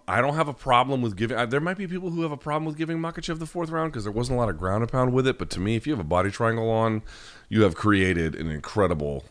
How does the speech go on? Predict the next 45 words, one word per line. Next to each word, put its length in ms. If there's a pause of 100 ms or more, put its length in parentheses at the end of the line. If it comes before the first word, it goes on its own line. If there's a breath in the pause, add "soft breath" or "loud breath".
amount 400
of 140
asymmetry 560
between 240
yourself 400
and 100
your 100
opponent, 460 (540 soft breath)
and 120
you 120
have 100
locked 300
them 160
into 260
it. 120 (800 soft breath)
You 120
have 100
also 300
locked 340
yourself 380
into 180
something 280
a 40
little 200
bit, 140 (120)
but 240
the, 300 (640 soft breath)
the 200
degree 460
of 120
asymmetry 640
and 100
the 60
degree 360
of 180
being 240
trapped 540
to 60
me 200
is, 300 (1040 soft breath)
even 180
if 80
there's 160
not 220
much 200